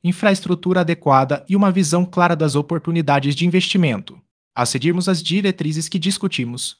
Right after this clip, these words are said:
podemos garantir que nossos projetos não apenas atendam às necessidades atuais, mas também se tornem atraentes e lucrativos no futuro. Lembremos sempre que a viabilidade econômica e a gestão eficiente são as chaves para o sucesso.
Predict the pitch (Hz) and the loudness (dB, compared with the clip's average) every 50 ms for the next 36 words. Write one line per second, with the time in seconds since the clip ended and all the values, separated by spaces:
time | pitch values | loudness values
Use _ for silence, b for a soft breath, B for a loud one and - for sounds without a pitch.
0 | _ - 175 156 139 165 180 185 175 160 190 190 196 202 185 - - 185 180 180 | _ -8 -4 -2 -2 0 0 -2 -2 0 0 0 0 0 0 0 0 -2 -2 -2
1 | - 180 170 165 165 - - 165 - - 175 170 143 151 160 160 156 160 160 151 | -4 -4 -2 -2 -4 -4 -6 -6 -4 -4 -2 -2 0 0 -2 -2 -2 -6 -6 -6
2 | - 160 180 185 175 165 170 - 151 160 170 170 160 180 175 175 190 185 196 196 | -4 -2 -2 0 -2 -2 -2 -4 -4 -2 -2 -2 -2 -4 -2 -2 0 0 0 0
3 | 190 185 - 175 180 196 196 - 165 180 180 - 202 185 - 196 156 139 139 143 | 0 -2 0 0 0 0 0 -2 -4 -4 -2 -2 -4 -4 -4 -2 0 0 0 0
4 | 139 143 151 175 180 175 - 220 196 147 120 107 - - - b b b b b | -2 -2 -2 -4 -4 -2 -2 0 0 0 0 -2 -6 -10 -14 b b b b b
5 | b _ - 175 170 170 - 196 185 160 160 170 170 - 185 - - 185 190 196 | b _ -2 0 0 0 0 0 0 0 0 -2 -2 -4 -6 -6 -4 -2 -2 0
6 | 196 185 185 180 180 - 175 170 175 180 - 180 147 160 170 170 196 185 - 196 | 0 0 -2 -2 -2 -2 -2 0 -2 -2 -2 -2 -2 -2 -2 -2 -2 -2 0 0
7 | 185 175 - - 170 156 151 165 156 156 156 160 - - 165 - - 143 117 107 | -2 -2 0 -2 -2 -2 -2 -4 -4 -4 -6 -6 -6 -8 -10 -6 -6 -4 -4 -6
8 | 113 117 - _ _ _ _ _ _ - 139 135 127 185 196 202 196 - - 233 | -8 -12 -18 _ _ _ _ _ _ -4 0 2 4 6 6 4 4 2 2 0
9 | 220 - 220 202 - 214 202 160 160 185 196 196 175 202 202 202 165 151 156 156 | 2 2 0 0 4 4 4 4 4 4 4 4 4 2 2 2 4 4 4 4
10 | 156 180 190 196 - 226 202 190 185 185 180 175 - 170 160 - - 175 180 175 | 4 2 0 0 2 2 4 6 6 4 4 2 2 -2 -2 -2 0 2 2 4
11 | 170 175 170 - - - 165 175 190 196 - 208 190 - 190 175 185 180 196 180 | 4 4 2 2 2 2 2 4 4 2 2 0 0 0 2 2 2 2 0 0
12 | - 185 190 202 196 - - 196 185 180 202 190 - - 151 147 151 151 - - | 2 2 4 4 4 4 2 2 2 2 0 -2 -2 -2 0 0 0 0 -2 -2
13 | 170 - - 139 117 113 113 - - - - | -2 -2 -2 -2 -2 -4 -4 -8 -10 -12 -16